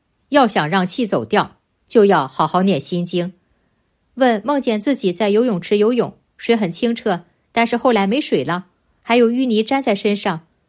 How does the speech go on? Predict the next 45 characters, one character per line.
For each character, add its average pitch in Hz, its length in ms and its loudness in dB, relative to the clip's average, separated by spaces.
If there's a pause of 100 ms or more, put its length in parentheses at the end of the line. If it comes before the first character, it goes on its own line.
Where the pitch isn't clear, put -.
(140)
去 254 160 -2
另 285 160 0
外 247 160 2
一 220 40 0
个 240 120 2
泳 202 180 0
池 233 160 -2
也 190 100 4
是 202 140 -2
干 233 180 -2
枯 277 220 -4
的， 160 200 -4 (280)
现 247 220 0
实 202 140 -2
中 220 300 -2 (220)
儿 208 140 2
子 220 140 0
儿 196 180 2
媳 226 180 -6
在 254 140 0
离 170 160 -2
婚， 233 360 -2 (200)
这 226 140 0
个 214 100 0
梦 208 220 2
境 202 240 -2
是 - 180 0
自 311 140 -2
己 226 100 -2
的 180 140 -2
问 196 160 -2
题 190 220 -6
还 - 180 -2
是 202 140 -4
他 277 180 -6
们 262 120 -4
的 208 100 -2
问 190 160 0
题？ 180 360 -8 (640)
答： 147 340 -2 (320)
家 214 220 0
里 208 100 -2
有 170 120 0
问 180 180 0
题， 160 400 -8